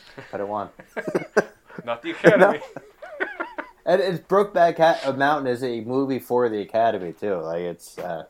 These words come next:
Speaker 1: I don't understand.
Speaker 2: Yeah,
Speaker 1: It's
Speaker 2: but I guess appa-, apparently Crash was a movie more for
Speaker 1: I
Speaker 2: the
Speaker 1: guess so.
Speaker 2: Academy.
Speaker 1: It's, it's one of the bigger
Speaker 2: Who knows?
Speaker 1: upsets in, uh,
Speaker 2: Yeah.
Speaker 1: recent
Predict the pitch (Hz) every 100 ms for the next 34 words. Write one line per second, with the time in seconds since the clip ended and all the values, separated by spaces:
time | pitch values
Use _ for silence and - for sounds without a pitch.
0 | _ - 85 80 - - - - _ _
1 | _ _ _ _ _ _ 92 127 151 101
2 | 110 104 101 117 117 113 113 - 190 165
3 | - 143 156 151 131 135 147 151 131 139
4 | 127 - 151 202 190 107 - 156 - -
5 | 127 - 147 139 143 147 147 135 131 135
6 | 135 127 123 120 - 127 120 95 98 90
7 | - 98 95 92 90 - _ _ _ _
8 | _ 95 95 90 98